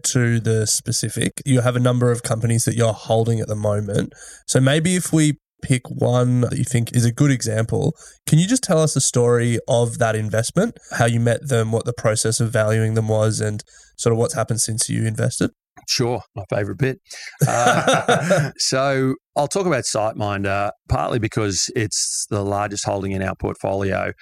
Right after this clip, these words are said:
Speaker 2: It was also one of the earliest. So first of all, SiteMinder is a software as a service business model, which I alluded to earlier. And that means, just by, as, by way of background, it means you essentially build a software platform once, you continue to incrementally add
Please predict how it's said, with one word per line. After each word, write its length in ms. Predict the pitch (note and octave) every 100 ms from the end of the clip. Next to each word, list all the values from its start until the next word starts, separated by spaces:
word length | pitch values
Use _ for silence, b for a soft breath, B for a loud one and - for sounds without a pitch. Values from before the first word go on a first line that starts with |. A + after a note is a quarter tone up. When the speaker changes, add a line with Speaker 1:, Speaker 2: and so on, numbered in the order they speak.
| B
Speaker 2:
It 80 | -
was 160 | A2 A2
also 220 | C3 A#2
one 140 | G#2
of 80 | G2+
the 120 | F#2 F#2
earliest. 560 | G2+ G2 F#2 - - -
So 420 | - - A#2 A#2 A#2+ _
first 220 | - -
of 60 | G3
all, 40 |
SiteMinder 720 | C3 C3+ C3 B2+ A#2+ A#2 A2 G2+ B B B B -
is 240 | G#2+ G2+
a 400 | G#2 G2+ G#2 G2+ G2+
software 380 | - C3 A#2
as 100 | A2
a 40 | G2
service 500 | - G#2 G2 - - -
business 320 | G#2+ A2 -
model, 200 | A#2 F3
which 240 | D4 -
I 100 | G2+
alluded 320 | G2 G2+ G2 F2+
to 140 | G2+ G2+
earlier. 340 | A2+ C3 D#3+ B B B B -
And 180 | B2 A#2
that 180 | C3 - _ -
means, 360 | A#2+ B2 A#2+
just 200 | B2 -
by, 140 | - -
as, 160 | A2+ -
by 100 | -
way 160 | G#2 G#2+
of 80 | G2
background, 520 | C3+ C3 C3 A#2+ A2+
it 60 | - b b -
means 140 | G3 C#3+
you 60 |
essentially 380 | D3 - F#3 D3 G2+
build 220 | C3+ E3
a 40 |
software 460 | D3+ A#2+ A2+ A2 G2
platform 720 | - G2+ - - G2 G2 G2 G2 _ - -
once, 500 | G#2 G2 G#2+ - - _ _ _ _
you 120 | - A#2+
continue 480 | A#2 - E3 D#3 C3+
to 120 | -
incrementally 640 | B2 A2+ A2 G#2+ G2+ G2 F#2+
add 260 | G2 G2